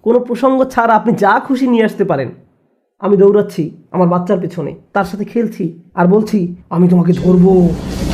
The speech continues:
আমি একটা সিংহ, আমি তোমাকে খেয়ে ফেলবো।" আমি প্রায় সময় এমন বলি। এখন আপনি যদি এটা রেকর্ড করেন,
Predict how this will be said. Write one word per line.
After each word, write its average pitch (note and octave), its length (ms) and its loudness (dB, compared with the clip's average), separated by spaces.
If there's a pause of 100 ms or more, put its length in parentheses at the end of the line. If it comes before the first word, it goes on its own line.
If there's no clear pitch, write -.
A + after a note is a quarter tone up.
(1120)
আমি F3+ 160 2
একটা F3 180 -2
সিংহ, F#3+ 600 2 (140)
আমি F3+ 160 0
তোমাকে F3 260 0
খেয়ে G3+ 280 2
ফেলবো।" F#3+ 680 2 (100)
আমি F#3 160 2
প্রায় G3 240 2
সময় D4 240 -2
এমন G#3 240 2
বলি। C#3+ 280 -4 (280)
এখন G#3+ 440 2
আপনি F#3 380 0
যদি A#3+ 200 2
এটা G#3 140 0
রেকর্ড F#3 480 0
করেন, D3 380 -2